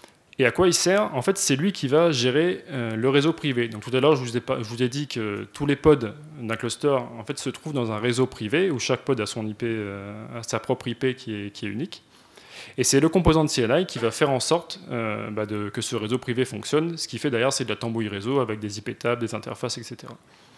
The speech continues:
Et, euh, vous avez accès à plusieurs types de C N I selon, euh, les features dont vous avez besoin. On peut citer notamment Calico, Flannel, euh, Weave. Il y en a vraiment une, euh, aussi une flopée de, de C N I. Quand vous démarrez un cluster Kubernetes, vous devez choisir la C N I que,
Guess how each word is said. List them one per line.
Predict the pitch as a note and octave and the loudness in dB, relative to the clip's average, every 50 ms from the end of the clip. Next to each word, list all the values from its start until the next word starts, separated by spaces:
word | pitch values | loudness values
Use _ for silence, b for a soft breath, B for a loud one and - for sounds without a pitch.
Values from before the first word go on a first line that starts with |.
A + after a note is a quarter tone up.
| B B B B B B B B B B B B B _ _ - | B B B B B B B B B B B B B _ _ 6
Et, | D#3+ E3 - - | 6 6 6 4
euh, | D3 C3+ A#2+ A2+ A2 G#2+ G#2+ G#2+ G#2+ G2+ | 2 2 4 4 2 2 2 0 -2 -4
vous | G#2 A2 A2+ A#2+ B2 B2 A#2+ A#2+ A#2+ | -6 -6 -4 -2 -2 -2 0 2 2
avez | B2 A#2 B2+ B2+ B2 | 2 4 4 4 4
accès | A#2+ - - - D#3 D3+ D3 | 4 2 2 2 2 2 2
à | C3+ A2+ G#2+ | 2 -2 2
plusieurs | - - D3 D3 D3 D3 C3+ B2+ | 4 4 4 6 6 4 4 4
types | - - D#3 C#3 | 2 -2 -2 0
de | A#2+ A#2 | 0 -2
C | G#2+ - - A#2+ | -2 0 0 -2
N | A2 G#2+ A#2+ D3 D#3+ | 0 0 0 0 0
I | E3 | 0
selon, | - - C3 A#2 B2 C3+ C3 A#2+ A2 A2 G#2 G#2 | -2 -2 -2 0 0 0 0 -2 -2 -2 -4 -4
euh, | G#2+ A2 G#2+ | -6 -6 -6
les | G#2 G#2 | -6 -6
features | A2 - C#3 - - D3 C#3 | -6 -6 -6 -2 0 2 2
dont | B2+ A#2+ | 2 2
vous | A2+ A2 | 0 0
avez | A2+ G#2+ G#2 | -2 -2 -2
besoin. | G2+ G2 G2 G2+ B2+ C#3+ D3+ D#3+ - | -4 -6 -4 -2 0 0 0 0 -2
On | C3 | -4
peut | A2 - B2 | -4 -4 -2
citer | - - B2+ A#2 - C3+ | -2 -2 -2 -2 0 0
notamment | B2+ A#2 - A#2+ A2+ A#2 A#2 A2+ A2 G#2+ | 0 0 -2 -4 -4 -4 -4 -4 -4 -6
Calico, | G2 - A2+ G#2+ G#2 G2+ - - B2+ B2+ B2+ C3 | -6 -4 -4 -4 -6 -8 -6 -2 0 0 2 0
Flannel, | B2+ - - G#2+ G2+ G#2 A2+ B2+ C3 A#2 | -2 -4 -4 -4 -2 0 0 0 0 -2
euh, | G#2+ G2+ G2+ G#2+ G#2 G2+ G2 G2 | -4 -6 -6 -8 -8 -8 -6 -4
Weave. | A2+ B2+ C#3+ C#3 C3+ D3+ D3+ | -2 -2 -2 -4 -6 -12 -12
Il | C#3 A2+ | -10 -8
y | A2 | -6
en | G2+ G#2 | -4 -4
a | |
vraiment | G#2 G#2 A2 A2 B2 C3 B2+ | -2 -2 0 0 0 0 0
une, | A#2+ A2 | 0 -2
euh, | G#2 G#2 G2+ G#2 G#2 G#2 G#2 G#2 A2 | -4 -4 -6 -6 -8 -10 -10 -10 -8
aussi | A2 G#2 - - | -8 -6 -4 -4
une | C3+ B2 | -4 -4
flopée | G#2 - - A2 F#2+ - C#3 C3 | -4 -4 -6 -6 -4 -4 -4 -4
de, | A#2 A2 G#2 | -4 -4 -6
de | G2+ G2+ | -4 -4
C | - - - A2+ | -4 -4 -4 -2
N | G#2+ G#2+ | -2 -2
I. | B2 D#3 E3+ B B B B B B B B B B B _ - | -2 -2 -4 B B B B B B B B B B B _ 0
Quand | - C#3 | 0 2
vous | C3 C3 C3 B2+ B2 B2+ B2 | 2 2 0 0 0 0 0
démarrez | B2 A#2+ C#3 D3 D3+ D#3 D#3+ | 2 2 4 6 6 8 6
un | D3+ | 6
cluster | C#3 C#3 C#3 B2 - D3 C#3+ | 4 2 0 0 0 0 0
Kubernetes, | - C3 B2 A#2 A#2 A#2 - D#3+ D3+ B2+ | 0 0 0 0 0 -2 -4 -6 -6 -4
vous | B2+ | -4
devez | A#2+ A2+ G#2 A2 | -2 -2 -2 -2
choisir | - - - C#3+ C3+ D3 D#3 C3+ | -2 2 2 2 4 4 2 2
la | A#2 | 2
C | A2 - - | 0 0 0
N | C3 B2 C3 C3+ | 0 0 0 0
I | C3 | -2
que, | - - A#2 G#2+ G#2 G#2 G#2+ | -4 -4 -4 -4 -4 -6 -6